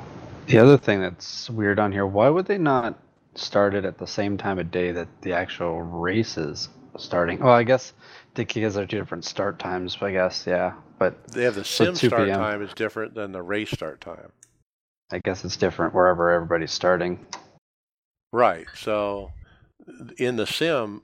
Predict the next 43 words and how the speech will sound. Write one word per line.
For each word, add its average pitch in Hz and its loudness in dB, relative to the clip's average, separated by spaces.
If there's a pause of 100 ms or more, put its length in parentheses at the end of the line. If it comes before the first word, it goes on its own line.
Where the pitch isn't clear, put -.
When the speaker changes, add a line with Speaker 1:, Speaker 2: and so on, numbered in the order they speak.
Speaker 2:
the, 104 -8 (340)
it's 113 -10
at 113 0
the 98 -4
same 120 -4
time 113 -2
as 98 -8
the 95 -8
real 107 -2
race, 95 -2
so 95 -8
the 87 -10
sun 107 -2 (520)
will 104 -6
go 101 2
up 110 0
and 98 -4
down 104 0
at 90 -8
the 92 -6
right 90 -2
times, 85 -6 (200)
okay? 87 -6 (580)
But 101 2
we're 110 2
gonna 120 0
still 143 0
start 113 -2
the 107 -8
race 104 -4
when 101 -10
we 95 -12
normally 95 -10
start 92 -6
these 87 -16
things, - -18 (520)
Speaker 1:
So 92 -4
Speaker 2:
if 92 4
Speaker 1:
we're, 101 8
Speaker 2:
that 98 4
makes 113 2
Speaker 1:
we're, 87 -4
Speaker 2:
sense. - -18